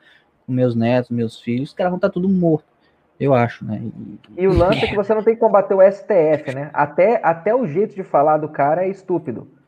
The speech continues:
Speaker 2: Eu gosto da divisão tripartite de Montesquieu. Eu acho ela inteligente, né? Apesar da democracia ser um, um sonho inatingível, assim como o anarcocapitalismo e o comunismo, o cara que fala que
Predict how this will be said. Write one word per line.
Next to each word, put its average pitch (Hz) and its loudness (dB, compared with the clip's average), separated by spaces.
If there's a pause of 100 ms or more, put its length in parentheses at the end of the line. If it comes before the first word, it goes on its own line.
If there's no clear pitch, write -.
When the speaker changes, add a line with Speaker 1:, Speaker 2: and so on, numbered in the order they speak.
(680)
Speaker 2:
Eu 190 6
gosto 170 4
da 156 2
divisão 160 -6
tripartite 160 -6
de 151 -12
Montesquieu. 143 -6 (260)
Eu 143 2
acho 170 2
ela 170 4 (300)
inteligente, 190 -6 (640)
né? - -8
Apesar 160 2
da 143 0
democracia 151 -2
ser 151 -12
um, 147 -10 (220)
um 160 -8
sonho 147 -2
inatingível, 156 -4 (460)
assim 120 -4
como 147 0
o 143 4
anarcocapitalismo 135 0
e - -2
o 123 -4
comunismo, 123 -2 (440)
o 131 -2
cara 180 4
que 196 -4
fala 170 6
que 135 -4